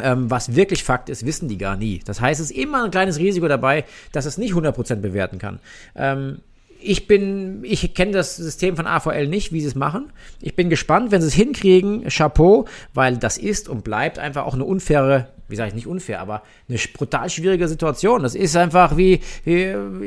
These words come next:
wie soll ich das sagen? Einer mit, nee, ich hab kein gutes Beispiel gerade parat, aber es ist ganz schwierig,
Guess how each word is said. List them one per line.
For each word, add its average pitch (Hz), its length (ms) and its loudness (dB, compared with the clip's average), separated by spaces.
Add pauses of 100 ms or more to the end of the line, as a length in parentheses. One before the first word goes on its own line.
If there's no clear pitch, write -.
(120)
wie 160 80 6
soll 156 140 6
ich - 40 4
das 156 120 2
sagen? 180 240 0
Einer 165 260 -4
mit, 170 180 -8
nee, 160 340 -8
ich 127 140 -8
hab 139 160 -8
kein - 220 6
gutes 143 200 2
Beispiel 151 340 -4
gerade 110 260 -6
parat, 113 380 -4
aber 127 180 -4
es 120 80 -4
ist 139 140 -6
ganz 185 200 -6
schwierig, 180 520 -2